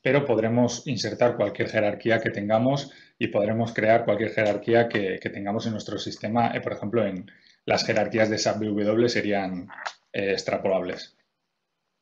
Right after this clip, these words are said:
Eh, una vez de que, bueno, como veis es muy sencillo, eh, es muy fácil crear informes. En un momento hemos creado el modelo,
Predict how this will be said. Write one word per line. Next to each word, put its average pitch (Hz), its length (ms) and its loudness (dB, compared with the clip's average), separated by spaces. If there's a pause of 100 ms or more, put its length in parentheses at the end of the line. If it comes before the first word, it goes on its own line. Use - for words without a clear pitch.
(580)
Eh, 113 540 4
una 123 220 4
vez 143 140 4
de - 60 4
que, 143 200 4
bueno, 127 260 2
como 104 200 -2
veis 120 200 4
es 120 100 0
muy 127 140 0
sencillo, 143 760 2 (800)
eh, 107 1080 4 (100)
es 123 160 0
muy 120 200 4
fácil 127 320 2
crear 120 540 6
informes. 135 680 2
En 113 120 -4
un 117 80 2
momento 120 380 4
hemos 113 240 0
creado 117 320 4
el 113 80 2
modelo, 123 520 4